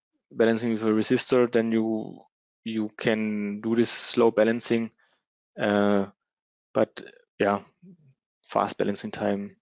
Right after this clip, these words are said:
is always what, or is something what we want to desire. And the last question, what I have here is, um, how do you estimate the current capability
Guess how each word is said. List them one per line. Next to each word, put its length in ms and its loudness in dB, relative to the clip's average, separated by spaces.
is 140 -8
always 460 0
what, 480 -4
or 260 -2
is 100 -8
something 320 -4
what 140 -4
we 100 0
want 220 -4
to 80 -8
desire. 500 0
And 160 0
the 60 4
last 380 2
question, 480 0
what 120 2
I 80 4
have 240 -2
here 300 4
is, 300 0
um, 380 -4
how 180 2
do 400 4
you 300 2
estimate 460 0
the 60 4
current 600 0
capability 760 0